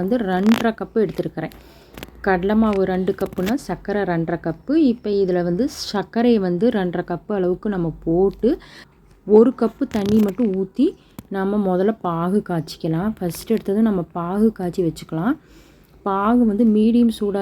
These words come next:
இருக்கணும். நம்ம பூந்தி வந்து பொரிச்சு பொரிச்சு போடும் பொழுது ரொம்பவும் சூடாவும் இருக்கக்கூடாது. இந்த மாதிரி நல்லா வந்து கிளறிக்குங்க. இந்த சைடுல நாம கடலை மாவு வந்து தண்ணி வந்து கொஞ்சம் கொஞ்சமா ஊத்தி பஜ்ஜி மாவு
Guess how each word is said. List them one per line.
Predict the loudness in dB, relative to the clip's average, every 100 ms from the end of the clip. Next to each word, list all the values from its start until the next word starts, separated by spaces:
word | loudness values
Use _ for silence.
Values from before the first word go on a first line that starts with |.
| -2
இருக்கணும். | -2 -4 -2
நம்ம | 0 -2 -6 -8 -2
பூந்தி | 4 6 6 2
வந்து | -2 0
பொரிச்சு | -2 -2 -8
பொரிச்சு | -8 -8 -6
போடும் | -2 0 0
பொழுது | 0 2 2 0 -2 -20 -20 -12 -4
ரொம்பவும் | 2 4 4 2
சூடாவும் | 0 -2 -2 -2 -2
இருக்கக்கூடாது. | -2 -6 -4 -2 0 2 2 2
இந்த | 0 -2
மாதிரி | 0 0 0
நல்லா | -2 -2 -2 -2
வந்து | -2 -4 -6 -20 -10
கிளறிக்குங்க. | -4 0 2 2 -2 -6 -4 -4 -8 -20 _ -20 -20 -20 _ -4 2
இந்த | 4 4 4
சைடுல | 4 6 4 2
நாம | 0 -2 -2
கடலை | -2 0 2
மாவு | 0 0 -2
வந்து | -2 0 -2 -2 -4
தண்ணி | 0 4 4 4
வந்து | 2 0 -2
கொஞ்சம் | -2 -2 -2
கொஞ்சமா | -4 -2 -2 -2 -2
ஊத்தி | -4 -2 -4 0 0
பஜ்ஜி | 0 2 4 4
மாவு | 4